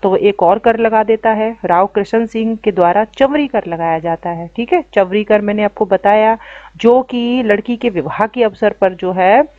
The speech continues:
उनको, किसानों को जो है तेरह रुपए या पाँच रुपए जो है वो ठिकाने में जमा करने होंगे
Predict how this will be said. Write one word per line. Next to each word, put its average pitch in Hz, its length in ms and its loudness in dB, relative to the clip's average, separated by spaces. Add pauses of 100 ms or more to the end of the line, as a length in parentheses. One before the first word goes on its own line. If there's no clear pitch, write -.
(320)
उनको, 220 580 4 (240)
किसानों 208 420 2
को 226 180 2
जो 202 140 2
है 190 220 2 (120)
तेरह 208 320 2
रुपए 196 300 0
या 202 160 2
पाँच 202 340 -2
रुपए 220 240 -2
जो 196 120 -2
है 185 200 -2
वो 180 220 0
ठिकाने 165 400 -6
में 165 140 -6
जमा 185 320 0 (320)
करने 165 300 -2
होंगे 165 400 -8